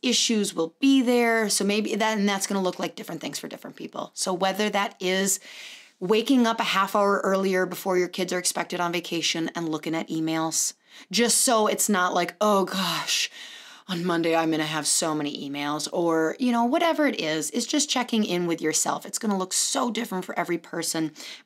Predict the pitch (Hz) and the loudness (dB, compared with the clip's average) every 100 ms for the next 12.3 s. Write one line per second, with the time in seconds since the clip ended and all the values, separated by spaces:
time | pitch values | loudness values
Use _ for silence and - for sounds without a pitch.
0 | 151 - 202 180 - - _ _ _ _ | -20 -2 2 2 -2 -10 _ _ _ _
1 | _ _ 180 196 196 220 247 247 233 208 | _ _ -2 4 4 6 6 4 2 0
2 | 202 - 175 175 180 190 190 185 - 170 | 0 0 0 2 4 4 2 0 -2 -4
3 | 175 - - 196 214 202 185 202 269 277 | -4 -6 -4 0 0 2 2 2 2 2
4 | - 196 220 - - _ _ _ 175 185 | 2 0 0 -4 -18 _ _ _ -2 2
5 | 190 247 254 - 170 147 147 151 165 175 | 2 2 2 0 0 -2 0 -2 -2 -6
6 | _ _ _ 196 196 196 190 - 220 233 | _ _ _ 0 2 2 0 -2 -2 2
7 | 240 202 - 196 185 - 175 170 160 185 | 4 4 2 0 2 0 0 2 2 2
8 | 339 - - 180 165 156 - 135 - _ | 2 -2 -2 0 0 0 0 -2 -8 _
9 | _ _ 170 180 160 - - 139 123 - | _ _ -4 -2 -2 -4 -6 -6 -6 -10
10 | - _ _ _ _ 151 143 - _ - | -14 _ _ _ _ -4 -4 -6 _ -8
11 | 131 143 135 135 - 143 139 127 117 - | -4 -4 -4 -6 -8 -10 -8 -8 -10 -10
12 | 101 - | -12 -14